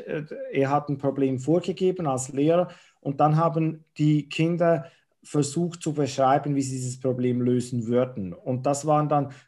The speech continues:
ganz unterschiedliche Zugänge, bei denen man dann auch gemerkt hat, okay, ich kann vielleicht von mehreren anderen aus der Klasse was übernehmen. Und dieses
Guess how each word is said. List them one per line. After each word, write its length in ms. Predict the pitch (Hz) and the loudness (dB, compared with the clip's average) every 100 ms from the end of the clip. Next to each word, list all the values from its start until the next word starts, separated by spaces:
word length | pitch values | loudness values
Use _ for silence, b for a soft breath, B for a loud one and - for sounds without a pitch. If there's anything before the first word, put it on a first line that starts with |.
| - | 0
ganz 240 | 151 151 | 0 0
unterschiedliche 1040 | 233 170 170 151 170 156 151 156 135 131 - | -4 -4 -4 -2 -2 0 0 2 2 0 -8
Zugänge, 640 | 170 180 185 180 190 202 B B - | -6 -2 2 2 2 -4 B B 2
bei 140 | 156 | 2
denen 540 | 151 160 165 156 156 - | 4 2 2 2 -2 -6
man 200 | 151 147 | 0 2
dann 140 | 151 147 | 4 2
auch 180 | 143 | 2
gemerkt 500 | 143 131 131 165 - | 0 0 2 0 2
hat, 260 | 175 160 - | 0 0 -2
okay, 320 | 151 151 165 | -4 0 0
ich 160 | 170 170 | 0 -2
kann 220 | 151 147 | -2 0
vielleicht 400 | 151 143 127 127 - _ | 2 2 0 -4 -18 _
von 420 | - 139 135 131 _ - | -8 -6 -4 -8 _ -6
mehreren 420 | 135 151 170 151 | 0 4 4 2
anderen 360 | 151 139 156 156 | 2 0 2 0
aus 200 | 135 - | 0 -2
der 120 | 127 | -6
Klasse 600 | 127 127 135 156 165 143 B B - | -4 0 0 0 -2 -2 B B 0
was 260 | 135 131 | 0 2
übernehmen. 600 | 135 131 120 135 131 110 | 0 0 0 2 0 0
Und 180 | 113 110 | -4 -4
dieses 360 | 143 143 127 | -2 -2 -4